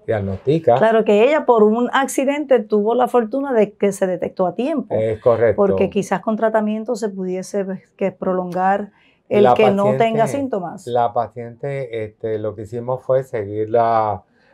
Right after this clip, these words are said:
Speaker 1: por un periodo corto con resonancias magnéticas y entonces vimos nuevas lesiones que iban ocurriendo en su resonancia magnética.
Speaker 2: Pero no presentaba síntomas todavía.
Speaker 1: Sin síntomas,
Speaker 2: Mm.
Speaker 1: fase asintomática.
Speaker 2: Mm.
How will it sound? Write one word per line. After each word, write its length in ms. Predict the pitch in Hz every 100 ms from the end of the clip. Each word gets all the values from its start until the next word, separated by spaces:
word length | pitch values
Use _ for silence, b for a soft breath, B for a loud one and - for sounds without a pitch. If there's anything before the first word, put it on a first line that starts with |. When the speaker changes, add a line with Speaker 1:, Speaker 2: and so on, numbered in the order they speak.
| _ -
Speaker 1:
por 180 | 113
un 120 | 113 110
periodo 440 | 120 120 123 127
corto 500 | 147 143 143 127 139 135 _ _ -
con 300 | - 113 113
resonancias 680 | 110 107 113 101 104 104 120
magnéticas 760 | 127 135 143 151 135 117 123 117
y 80 | 107
entonces 480 | 98 101 98 110 98
vimos 520 | 113 113 117 117 110 b b b _
nuevas 500 | 107 110 110 117 117
lesiones 520 | 120 107 120 117 123
que 340 | - 110 101 104
iban 200 | 101 104
ocurriendo 680 | 104 104 101 107 107 104 98
en 180 | 98 95
su 340 | - 98 92
resonancia 640 | 95 101 - 95 95 98 107
magnética. 580 | 117 139 160 - 135
Speaker 2:
Pero 120 | 247 240
no 100 | 240
presentaba 400 | 240 240 208 196
síntomas 360 | 214 202 190
todavía. 200 | 202 190
Speaker 1:
Sin 120 | 165 160
síntomas, 460 | 113 98 87 98
Speaker 2:
Mm. 120 | 98
Speaker 1:
fase 280 | 98 113 92
asintomática. 1040 | 123 127 113 120 98 92 90 95 185 92
Speaker 2:
Mm. 40 | 92